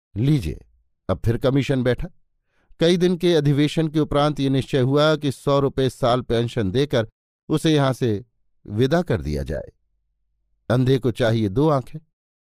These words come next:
खूनी पेंशन पाकर बड़ा प्रसन्न हुआ, मैनपुरी छोड़कर दूसरी राजधानी में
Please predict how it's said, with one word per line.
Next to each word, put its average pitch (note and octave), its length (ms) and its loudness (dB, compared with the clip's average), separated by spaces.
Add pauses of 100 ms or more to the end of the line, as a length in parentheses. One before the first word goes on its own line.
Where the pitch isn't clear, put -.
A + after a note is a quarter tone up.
खूनी E3 320 2
पेंशन D#3+ 480 0
पाकर B2+ 360 0
बड़ा G#2+ 200 0
प्रसन्न D#3+ 360 -4
हुआ, D2+ 260 -4 (720)
मैनपुरी C3+ 480 2
छोड़कर C#3 400 0
दूसरी C3 320 0
राजधानी A#2+ 480 0
में B2+ 180 -2